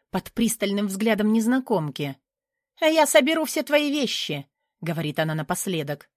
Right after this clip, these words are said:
«Не смей ничего трогать». «И верни ключи», — говорит, как ни в чём не бывало девушка, словно не услышав мои слова.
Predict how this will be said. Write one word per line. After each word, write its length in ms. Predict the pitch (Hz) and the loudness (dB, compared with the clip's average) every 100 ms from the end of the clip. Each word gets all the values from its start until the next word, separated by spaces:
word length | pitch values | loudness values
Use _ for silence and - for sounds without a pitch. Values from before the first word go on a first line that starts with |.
| _ _ _ _ | _ _ _ _
«Не 280 | 220 240 247 | 6 8 8
смей 520 | 247 - 285 302 - _ _ | 4 0 -2 -2 -8 _ _
ничего 760 | 190 208 220 220 - 240 277 262 _ _ _ | 2 6 6 4 0 0 -2 -4 _ _ _
трогать». 640 | - 302 233 156 - - - _ _ _ _ _ _ | -4 2 2 2 -4 -10 -20 _ _ _ _ _ _
«И 120 | 294 277 | -2 0
верни 300 | 302 302 381 | 0 0 0
ключи», — 600 | 339 349 - 208 151 147 _ _ - | 0 0 0 -2 -2 -6 _ _ -6
говорит, 400 | 175 170 175 - | -4 -2 -2 -2
как 180 | 175 | -2
ни 80 | 180 | -2
в 60 | - | -2
чём 200 | - 190 | 0 0
не 80 | 180 | 0
бывало 360 | 180 202 196 | 0 0 0
девушка, 520 | 185 262 214 - 160 - _ _ | 0 0 -2 -4 -6 -6 _ _
словно 360 | - - 175 185 | -10 -2 0 2
не 140 | 208 | 4
услышав 500 | 262 - 339 - 165 | 2 0 -2 -2 -4
мои 200 | 175 170 | -4 -4
слова. 460 | 160 185 175 165 139 | -4 -2 0 -2 -4